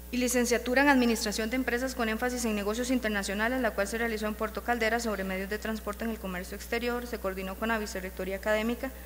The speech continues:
los diferentes asuntos que se presentaron durante el año relacionados con investigación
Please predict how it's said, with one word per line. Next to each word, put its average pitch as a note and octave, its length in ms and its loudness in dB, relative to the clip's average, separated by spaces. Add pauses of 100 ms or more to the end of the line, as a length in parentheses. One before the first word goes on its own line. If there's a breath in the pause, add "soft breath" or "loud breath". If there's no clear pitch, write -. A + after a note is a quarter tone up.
(300 loud breath)
los G#3+ 100 -4
diferentes G3+ 460 -2
asuntos A3+ 420 -2
que G#3 200 -2
se G3+ 80 -2
presentaron F#3+ 500 -2
durante A3 720 0 (360)
el A#3 160 4
año A#3+ 200 6
relacionados G3+ 500 0
con A3+ 140 -4
investigación A3+ 800 -2